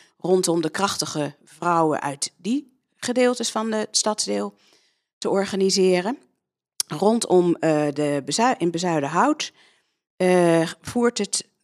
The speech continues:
oh, gaat het over vrouwen die, eh, vanaf de zeventiende eeuw tot, eh, huidige tijd,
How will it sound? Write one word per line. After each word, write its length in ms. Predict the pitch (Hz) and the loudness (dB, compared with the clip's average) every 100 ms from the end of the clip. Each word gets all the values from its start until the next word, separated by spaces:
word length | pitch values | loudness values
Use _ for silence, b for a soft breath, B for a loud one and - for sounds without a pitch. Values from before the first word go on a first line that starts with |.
| _ - | _ -4
oh, 360 | 170 170 165 | 0 2 0
gaat 220 | - 202 | 0 -2
het 120 | 185 131 | -2 0
over 240 | 170 160 | -2 -4
vrouwen 400 | - 196 190 175 | 0 4 4 4
die, 340 | 170 165 160 | 2 2 2
eh, 80 | 127 | 0
vanaf 320 | 147 175 160 | -2 -2 -2
de 180 | - 147 | -4 -4
zeventiende 720 | 143 185 254 254 233 214 196 | 2 2 2 -2 -6 -4 -2
eeuw 200 | 147 170 | 0 0
tot, 320 | 175 165 160 - | -2 -6 -10 -12
eh, 400 | - 135 139 151 | -8 -8 -6 -2
huidige 380 | 208 214 - | 0 -2 -4
tijd, 460 | - 165 147 139 | -4 -2 -2 -4